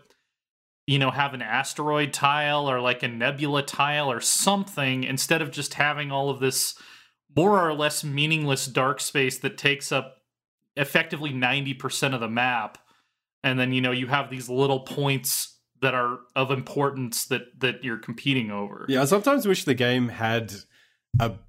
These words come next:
Speaker 2: a better under-, well, not a better understanding, but that, like, if you, the, the last game I played was as the, um,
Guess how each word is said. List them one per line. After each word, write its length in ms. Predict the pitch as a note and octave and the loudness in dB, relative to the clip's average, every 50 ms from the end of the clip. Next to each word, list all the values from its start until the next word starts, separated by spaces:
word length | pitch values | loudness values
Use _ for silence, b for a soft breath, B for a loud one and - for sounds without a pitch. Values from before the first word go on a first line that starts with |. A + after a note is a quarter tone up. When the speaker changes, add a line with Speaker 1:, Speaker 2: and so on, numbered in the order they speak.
| _ _ _ _ _ _ _ _ | _ _ _ _ _ _ _ _
Speaker 2:
a 100 | - A#2+ | -2 -2
better 300 | G#2+ - A#2+ A2 A2+ A#2+ | 0 2 2 2 4 4
under-, 200 | A#2 A#2 A2+ A2 A2 - - - - | 4 2 0 -2 -4 -6 -8 -8 -2
well, 120 | A2+ A2+ B2 | 2 4 4
not 140 | A#2 G2 | 4 2
a 20 | F#2 | 0
better 200 | G#2 F#2+ F#2+ F#2+ | -2 -2 -2 -2
understanding, 500 | F#2 F#2 F#2 - - A2+ A2 G#2+ G2 F2+ | -2 -2 -4 -2 0 0 0 0 0 -2
but 260 | F#2+ G#2 - - B B B B B B B | -4 -6 -6 -8 B B B B B B B
that, 260 | - C#3 C3+ - - - - - | 4 4 4 2 -4 -16 -20 -16
like, 240 | - A2 A#2+ B2 B2 | -8 -4 -2 0 0
if 160 | C#3 B2+ - | 0 0 4
you, 260 | C3+ C3 C3 B2+ A#2 A#2 | 4 6 6 6 4 2
the, 220 | B2 A#2+ B2 A#2+ | 0 -2 -2 2
the 80 | B2 B2+ | 2 2
last 240 | C3 C3+ C3+ C3+ | 2 2 0 0
game 120 | C#3 B2 A#2 | 0 0 0
I 60 | A2 | 0
played 280 | A2 - A2+ A2 G#2+ G#2 | 0 0 0 0 0 -2
was 140 | G2+ F#2 | -4 -4
as 160 | G#2+ G2 F2+ E2+ | -4 -4 -4 -2
the, 300 | G2 F#2+ F#2+ F#2+ F#2+ F#2+ | -2 0 2 2 2 2
um, 420 | F#2 F#2 F2+ F2+ F2+ F2 E2+ | 0 0 0 -2 -2 -4 -6